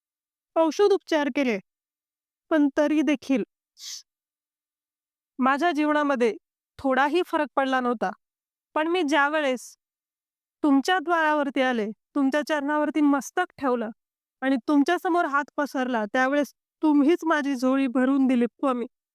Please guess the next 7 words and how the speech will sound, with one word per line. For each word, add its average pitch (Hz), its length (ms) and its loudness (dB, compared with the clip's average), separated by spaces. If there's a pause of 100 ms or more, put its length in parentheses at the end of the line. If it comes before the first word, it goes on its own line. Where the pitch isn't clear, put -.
(1200)
तुम्ही 311 200 4
माझ्यावरती 302 580 -2
केलेले 254 360 0
जे 262 120 -2
हे 247 120 0
उपकार 311 400 0
आहेत, 240 140 -4